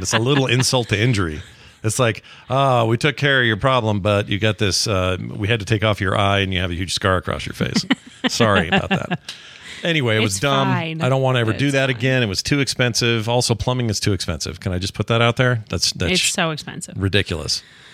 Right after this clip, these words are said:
Speaker 1: So I hope you
Speaker 2: But
Speaker 1: guys
Speaker 2: if
Speaker 1: had
Speaker 2: you
Speaker 1: a
Speaker 2: don't
Speaker 1: better
Speaker 2: know
Speaker 1: week
Speaker 2: how to
Speaker 1: than
Speaker 2: do
Speaker 1: we
Speaker 2: it,
Speaker 1: did.
Speaker 2: you have to get someone else to.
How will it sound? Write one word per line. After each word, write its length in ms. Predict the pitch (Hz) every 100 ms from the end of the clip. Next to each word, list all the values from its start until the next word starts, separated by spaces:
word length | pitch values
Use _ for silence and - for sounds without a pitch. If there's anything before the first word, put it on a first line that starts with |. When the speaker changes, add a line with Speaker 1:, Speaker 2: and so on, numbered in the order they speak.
| -
Speaker 1:
So 380 | - 107 101 101 -
I 60 |
hope 240 | 92 151 175
you 140 | 135 226
Speaker 2:
But 80 | 233
Speaker 1:
guys 220 | 110 107
Speaker 2:
if 40 |
Speaker 1:
had 100 | 131
Speaker 2:
you 60 | 113
Speaker 1:
a 20 |
Speaker 2:
don't 100 | -
Speaker 1:
better 100 | 254
Speaker 2:
know 60 | 113
Speaker 1:
week 80 | 262
Speaker 2:
how 60 | 302
to 60 |
Speaker 1:
than 60 | 190
Speaker 2:
do 140 | 294
Speaker 1:
we 80 | 226
Speaker 2:
it, 160 | 180 -
Speaker 1:
did. 40 | 214
Speaker 2:
you 60 |
have 200 | 196 247
to 80 | -
get 160 | 254 220
someone 300 | 247 247 254
else 200 | 277 -
to. 200 | 151